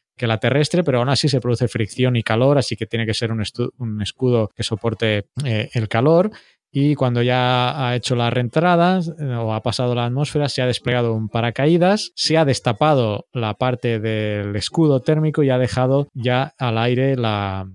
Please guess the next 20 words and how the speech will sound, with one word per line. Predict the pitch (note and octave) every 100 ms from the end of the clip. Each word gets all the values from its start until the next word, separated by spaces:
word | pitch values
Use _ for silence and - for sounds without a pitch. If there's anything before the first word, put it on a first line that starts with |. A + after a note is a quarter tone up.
| F#2
el, | - A#2
el | C3 A#2+
propio | A#2+ A#2 B2+
Insight, | A#2 G2+ - A2 F#2 - _
que | A#2+
ha | A#2
desplegado | A#2 - A#2+ C3+ B2+
unas | G#2+ A#2+ -
patas | D#3+ E3 F3+ A#3 - - - _
y | - E3 D#3+
media, | C#3 B2 B2+
y | C#3+ C#3 D#3+ E3
se | - C3
ha | C3+
desacoplado | C#3 C3 - A#2 - D3 D3+ C#3 A3 _
de, | A#2+ A2+ A2 A2 A2
ya | A#2+
del | A#2+ A2
escudo | - - D#3+ D3+
totalmente | E3 A#2 B2+ C3 D3 D#3+ E3 F#3+